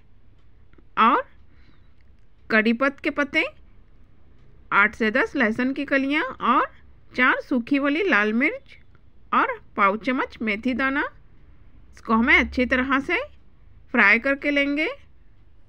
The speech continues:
फ्रेंड्स, आप चाहे तो इस तड़के में थोड़ा सा हींग ऐड कर सकते हैं। अब हमें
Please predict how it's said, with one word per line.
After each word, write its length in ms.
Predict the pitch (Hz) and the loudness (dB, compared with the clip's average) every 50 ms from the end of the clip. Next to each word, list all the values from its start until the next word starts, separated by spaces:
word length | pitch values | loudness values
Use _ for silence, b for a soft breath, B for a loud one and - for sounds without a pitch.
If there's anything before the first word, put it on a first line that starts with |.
| - - - - - - | -20 -20 -20 -20 -20 -4
फ्रेंड्स, 420 | - 226 240 269 311 440 494 - - - | 2 4 4 4 4 2 0 -6 -2 0
आप 220 | - 214 220 220 - | 0 0 0 -2 -2
चाहे 260 | - 240 226 240 240 226 | -2 0 2 2 0 0
तो 200 | 294 302 466 392 - - | -2 -4 -6 -6 -8 -6
इस 240 | 240 320 427 - - | -6 -6 -6 -4 -2
तड़के 320 | 294 233 208 - - 247 262 | 0 0 0 0 -2 -2 -2
में 140 | 302 330 - | -2 -4 -4
थोड़ा 240 | 370 277 208 214 240 | -4 -2 -2 -2 -2
सा 160 | 240 311 339 508 587 b b b b b b b b b - - | -2 -4 -4 -6 -6 b b b b b b b b b -6 -2
हींग 220 | 285 294 320 302 - - - | -2 0 0 -2 -4 0 2
ऐड 240 | 196 202 214 226 233 | 4 4 4 2 0
कर 180 | - 277 277 330 | -2 -2 -2 -2
सकते 320 | - 311 - - - 285 | -4 -6 -6 -4 -2 -2
हैं। 200 | 330 330 370 494 571 554 - - - - - - - - - - - - - - - - - - - - - - - - - - - - - - - - - - - - - - - - - - | -2 -2 -2 -4 -8 -12 -18 -20 -20 -20 -20 -20 -20 -20 -20 -20 -20 -20 -20 -20 -20 -20 -20 -20 -20 -20 -20 -20 -20 -20 -20 -20 -20 -20 -20 -20 -20 -20 -20 -20 -20 -20 -20 -20 -20 -20 -8 -4
अब 200 | 185 190 196 196 | -2 -2 0 0
हमें 240 | 226 214 233 285 466 | 0 0 0 0 -2